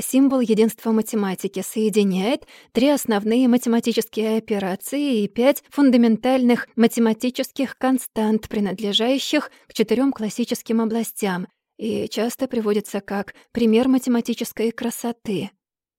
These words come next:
Сон, бред, искажение памяти. Но ей отчетливо представляется, как Шилли рычит и набрасывается на нее, чтобы впиться зубами в ее шею,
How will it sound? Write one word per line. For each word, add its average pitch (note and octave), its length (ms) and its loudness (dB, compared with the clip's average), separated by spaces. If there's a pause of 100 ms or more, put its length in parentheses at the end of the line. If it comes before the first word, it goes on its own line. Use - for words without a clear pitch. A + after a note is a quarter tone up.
(140)
Сон, A3 460 -2 (600)
бред, G#3 540 0 (640)
искажение A3+ 640 4
памяти. B3+ 720 -2 (1040)
Но G#3+ 120 4
ей A3 320 6
отчетливо A3 580 2
представляется, G#3 880 -2
как G3 360 -4 (160)
Шилли A#3 600 2 (240)
рычит B3 440 4
и - 20 2
набрасывается B3+ 920 0
на A3 100 4
нее, A3 360 2
чтобы G#3+ 460 -4
впиться A#3+ 480 -2
зубами A#3+ 420 0
в G3 60 0
ее G#3 280 0
шею, A3 440 -2